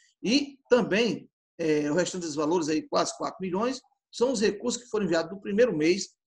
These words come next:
para manter o Hospital São Luís, que é também gerido pela pamin. Então, explicado isso, a prefeitura restou apenas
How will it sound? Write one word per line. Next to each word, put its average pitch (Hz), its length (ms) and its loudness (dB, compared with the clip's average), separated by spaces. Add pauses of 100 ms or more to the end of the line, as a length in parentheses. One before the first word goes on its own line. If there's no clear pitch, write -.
para 202 160 2
manter 214 360 2
o 226 80 6
Hospital 190 400 -2
São 262 200 -4
Luís, 214 420 0 (120)
que 175 80 -4
é - 20 -8
também 175 400 -2
gerido 180 400 0 (420)
pela 190 360 6
pamin. 160 400 2 (360)
Então, - 140 0
explicado 233 600 0
isso, 269 200 0
a - 40 -4
prefeitura 202 480 0
restou 185 300 0
apenas 208 560 -4